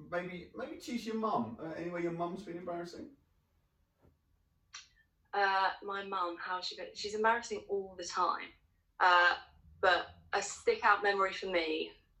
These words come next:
Speaker 2: which you're all gonna be mortified. At my mum's fiftieth,
Speaker 1: Oh, no.
Speaker 2: my dad did this speech.
Speaker 1: Oh, no.
Speaker 2: And
Speaker 1: Remember,
Speaker 2: it was
Speaker 1: this is
Speaker 2: so
Speaker 1: a church thing.
Speaker 2: embarrassing.
Speaker 1: Yeah.
Speaker 2: It was awful.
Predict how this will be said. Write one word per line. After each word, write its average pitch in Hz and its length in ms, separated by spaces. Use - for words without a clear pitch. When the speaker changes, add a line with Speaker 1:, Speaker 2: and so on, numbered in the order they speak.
Speaker 2:
which - 420
you're 196 240
all 214 140
gonna 214 160
be 202 160
mortified. - 720
At 208 160
my 214 100
mum's 208 300
fiftieth, - 480
Speaker 1:
Oh, 120 80
no. 117 160
Speaker 2:
my 180 160
dad 190 300
did 190 100
this - 220
speech. - 800
Speaker 1:
Oh, 143 80
no. 147 80
Speaker 2:
And 143 160
Speaker 1:
Remember, 190 240
Speaker 2:
it 208 100
was 202 220
Speaker 1:
this 196 120
is - 40
Speaker 2:
so 240 80
Speaker 1:
a 220 400
church - 100
thing. 156 240
Speaker 2:
embarrassing. - 640
Speaker 1:
Yeah. 311 160
Speaker 2:
It 359 40
was 392 140
awful. 392 720